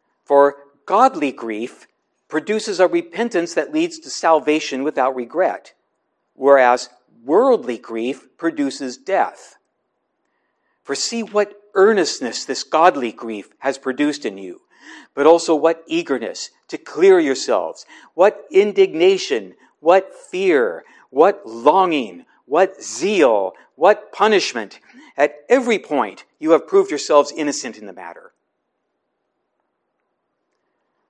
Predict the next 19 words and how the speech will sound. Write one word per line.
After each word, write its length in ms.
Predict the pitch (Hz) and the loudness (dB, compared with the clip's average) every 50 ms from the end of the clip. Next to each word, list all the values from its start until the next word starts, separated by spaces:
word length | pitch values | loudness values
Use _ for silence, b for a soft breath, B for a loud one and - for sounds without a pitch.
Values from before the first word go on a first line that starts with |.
| _ _ _ | _ _ _
Paul 280 | - 131 135 135 135 127 | 0 2 4 4 4 2
here 180 | 127 120 120 | 0 -2 -4
presents 420 | 117 - 120 107 110 123 120 117 - | -4 -4 -10 -8 -6 -6 -6 -8 -10
us 160 | 113 - - | -14 -12 -10
with 220 | 113 107 107 - - - | -8 -8 -8 -10 -10 -10
a 240 | 113 113 110 110 110 - _ _ | -8 -8 -8 -10 -12 -16 _ _
contrast. 880 | - 147 151 135 117 - - 87 80 80 - - - - - - _ _ _ _ _ _ _ _ _ _ _ _ _ _ _ _ _ _ _ _ | -14 -12 -12 -12 -12 -12 -14 -14 -14 -14 -18 -20 -20 -20 -20 -20 _ _ _ _ _ _ _ _ _ _ _ _ _ _ _ _ _ _ _ _
The 80 | 123 | -14
contrast 520 | - - 139 139 135 - 143 135 135 - 131 | -4 -2 -2 -2 0 -2 -4 -4 -4 -6 -10
is 40 | |
between 380 | 117 123 113 - - 147 135 123 | -14 -14 -14 -10 -8 -8 -8 -8
two 180 | 127 - 143 131 | -10 -12 -14 -14
kinds 320 | - - 135 139 139 131 | -10 -10 -8 -8 -8 -10
of 60 | 123 | -12
sorrow, 600 | - - - - 139 131 113 101 90 85 85 - _ _ _ _ _ - | -14 -10 -4 0 0 0 0 0 -4 -6 -10 -14 _ _ _ _ _ -10
leading 380 | 131 123 123 131 123 123 127 | -10 -8 -8 -8 -10 -10 -14
to 340 | _ - - 131 120 117 120 _ _ _ | _ -14 -14 -12 -12 -14 -16 _ _ _
opposite 580 | - 135 147 - - 113 - - 113 104 - _ _ _ | -8 -8 -8 -8 -12 -16 -14 -14 -14 -16 -16 _ _ _
outcomes. 680 | - 151 - _ - - 104 - - 101 95 - - - | -18 -18 -18 _ -20 -20 -20 -20 -20 _ _ -20 -20 -20